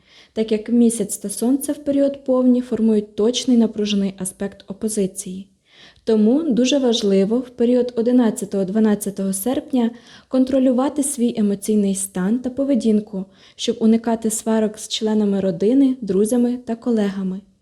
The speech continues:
Бережіть себе та рідних, особливо в теперішній час, який наповнений тривогами, переживаннями,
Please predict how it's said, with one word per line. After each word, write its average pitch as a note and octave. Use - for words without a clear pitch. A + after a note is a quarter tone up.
Бережіть B3
себе F#3
та G3+
рідних, G3
особливо A3
в G#3+
теперішній A#3
час, F#3+
який G#3
наповнений G#3
тривогами, A3+
переживаннями, G#3